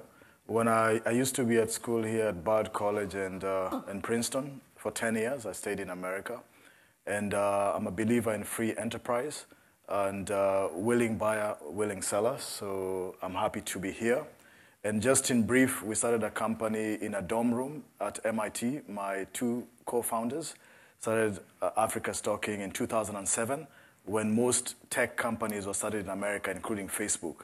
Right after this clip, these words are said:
There was a buzz. Every college student wanted to create, uh, an app or a tech company. So we didn't want to miss out on that bandwagon. So we created Africa Stalking. And in the earlier days, we used to say,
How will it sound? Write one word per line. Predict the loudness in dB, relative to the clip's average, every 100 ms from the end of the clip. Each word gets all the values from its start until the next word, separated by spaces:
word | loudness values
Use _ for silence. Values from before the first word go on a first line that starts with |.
| -4
There |
was | -2
a | 0
buzz. | 0 4 4 4 -2 -10 -20 -14 2
Every | 4 6 4 2
college | 2 4 4
student | 0 -2 -2 -2
wanted | -2 -2 -4 -4
to | -4 -4 -6
create, | -4 -4 -4 -8 -6
uh, | -2 0 -2 -4 -10
an | -10 -2
app | 2 2 0 -10 -8
or | -4
a | -4
tech | -2 -4 -2
company. | -6 -6 -8 -10 -14 -20 -20 _
So | -2
we | 0
didn't | 4 4 2
want | 0 -4
to | -6
miss | -4 -2 -2
out | -2 -4
on | -6
that | -4 -4 -4
bandwagon. | -6 -4 -4 -4 -4 -6
So | -4
we | -2
created | -2 -2 -2 0 0
Africa | 0 0 -2
Stalking. | -2 2 2 0 -4 -8 -16 -20 -20 _
And | -4 -2 0
in | 0
the | 2 4
earlier | 4 4
days, | 4 4
we | 2
used | -2 -2
to | -2
say, | 0 0